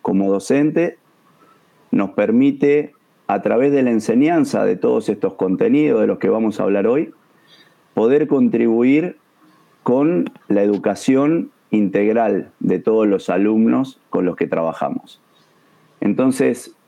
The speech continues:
hoy por hoy, considero al taekwondo como una herramienta realmente importante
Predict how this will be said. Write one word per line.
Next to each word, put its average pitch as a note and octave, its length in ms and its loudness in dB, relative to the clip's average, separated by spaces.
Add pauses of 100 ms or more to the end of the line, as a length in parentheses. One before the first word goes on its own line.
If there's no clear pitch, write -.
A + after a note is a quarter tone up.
(220)
hoy C3+ 140 2
por B2+ 200 0
hoy, D3+ 380 0 (520)
considero G#2+ 540 0
al A2 100 0
taekwondo A#2 400 0
como G2 220 0
una G#2+ 160 2
herramienta G2+ 920 -2 (160)
realmente G#2+ 520 0
importante A#2+ 880 -2